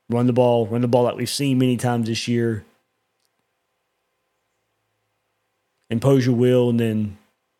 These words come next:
make this a late game where maybe you wear Florida State out a little bit, that, I think that's your path.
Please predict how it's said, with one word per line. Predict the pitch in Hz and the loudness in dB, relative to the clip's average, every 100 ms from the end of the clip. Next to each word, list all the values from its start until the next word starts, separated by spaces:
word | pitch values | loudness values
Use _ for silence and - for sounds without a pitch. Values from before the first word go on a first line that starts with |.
| _ _ | _ _
make | 135 139 | 0 0
this | 135 127 | 0 -2
a | 110 95 - | -4 -8 -4
late | 127 139 120 | 0 0 0
game | 131 131 | 0 0
where | 120 | 0
maybe | 113 131 139 | 0 2 2
you | 139 | 2
wear | 127 135 | 4 2
Florida | 127 127 123 | 2 0 0
State | - 120 | 0 2
out | 127 | 2
a | 123 | 2
little | 123 | 0
bit, | 120 131 - | 0 0 -2
that, | 113 - 107 | -6 -6 -6
I | 101 - | -8 -6
think | - 131 | -4 -2
that's | 117 110 | -2 -4
your | 107 | -6
path. | 95 - | -8 -12